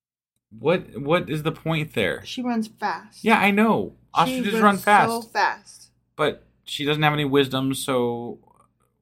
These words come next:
Speaker 1: whatever.
Speaker 2: So she's dumb.
Speaker 1: I guess.
Speaker 2: She's a fast
Speaker 1: I
Speaker 2: dumb
Speaker 1: guess.
Speaker 2: dumb.
Speaker 1: I don't, I don't understand.
Speaker 2: Do you give the horse its strength or clothe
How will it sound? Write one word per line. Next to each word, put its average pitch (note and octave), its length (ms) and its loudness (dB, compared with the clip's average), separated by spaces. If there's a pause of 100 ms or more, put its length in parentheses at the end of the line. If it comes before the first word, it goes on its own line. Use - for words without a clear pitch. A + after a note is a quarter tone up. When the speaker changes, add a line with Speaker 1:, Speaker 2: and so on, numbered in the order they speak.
(140)
Speaker 1:
whatever. G2 560 -6
Speaker 2:
So - 180 -10
she's A3 240 -12
dumb. G3 380 -10 (260)
Speaker 1:
I C#3 120 -6
guess. D3 260 2
Speaker 2:
She's G#3+ 100 -2
a A3 80 -4
fast A3+ 480 2
Speaker 1:
I - 60 -4
Speaker 2:
dumb G#3+ 140 0
Speaker 1:
guess. F#3+ 140 -2
Speaker 2:
dumb. E3 220 -8
Speaker 1:
I B2 120 -4
don't, A#2+ 180 -2
I G2+ 60 -6
don't A#2 220 -2
understand. F#2 520 -8 (560)
Speaker 2:
Do B3+ 100 -6
you D4 300 6
give C#4 280 6
the B3+ 120 6
horse B3 320 2
its A3 220 -4
strength G#3 560 -4 (100)
or G3+ 160 -2
clothe A3 640 0